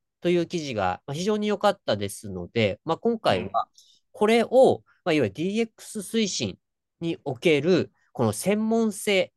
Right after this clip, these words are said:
Speaker 1: 専門分野をもっと極めたい人に向けて、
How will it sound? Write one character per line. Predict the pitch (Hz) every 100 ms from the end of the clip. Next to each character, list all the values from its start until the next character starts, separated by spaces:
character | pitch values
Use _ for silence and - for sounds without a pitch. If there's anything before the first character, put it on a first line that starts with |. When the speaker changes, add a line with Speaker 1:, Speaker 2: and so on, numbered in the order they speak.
| _ _ _
Speaker 1:
専 | - 196 208
門 | 214 196
分 | 214 202
野 | 104
を | 95 135 107 - _ -
も | 143
っ | 233
と | -
極 | 117 143 139
め | 156
た | 165
い | 113
人 | - -
に | 151 127
向 | 113
け | - 151
て、 | 202 202